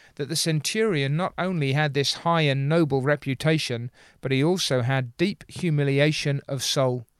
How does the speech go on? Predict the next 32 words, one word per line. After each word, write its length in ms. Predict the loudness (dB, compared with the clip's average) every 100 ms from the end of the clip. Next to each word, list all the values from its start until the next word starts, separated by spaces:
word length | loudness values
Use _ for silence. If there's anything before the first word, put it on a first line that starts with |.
| -20 -20 _
He 140 | -2
said, 300 | 2 2 4
"I 140 | 4 4
am 220 | 2 2
not 220 | 0 -2
worthy 560 | 0 2 2 2 0 0
that 180 | -2
you 180 | 0 -2
should 280 | -2 -6 -8
come 400 | -2 -2 -2 -6 -10 _ -4
under 240 | 0 0
my 180 | 0 0
roof." 500 | 2 2 0 -6 -18 _ _ _ _ _ _ _ _
And 160 | -4 -2
so, 380 | 2 2 2 0 _ _
as 180 | -4 -2
a 60 | 0
good 220 | 0 2
reputation 800 | 0 0 -4 0 0 0 -2 -4
can 180 | -2 -4
ap-, 140 | -4
appear 480 | -8 -6 -2 0 0
in 140 | -2 -4
any 240 | -4 -4 -2
condition, 640 | -4 -2 -2 -2 -2 -2 -10 _ _
so 380 | -2 2 2
may 240 | 2 0 -2
humility 920 | -2 -2 0 2 2 0 0 -4 -4
exist 680 | -4 -6 -4 -4 -2 -6 -8 _ _ -6
in 200 | -4 -4 -4
any 240 | -4 -4
condition. 640 | -4 -2 0 -2 -4 -8